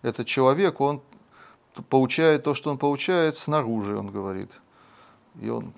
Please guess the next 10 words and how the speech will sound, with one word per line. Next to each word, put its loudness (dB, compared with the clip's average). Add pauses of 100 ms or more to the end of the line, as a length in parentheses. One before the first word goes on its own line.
приводит -2
пример: -2
"Камелех 0
ашуме -2
аца, -2
като -4
шелехад -4
мибней -2
гаам 0
мибахуц, -4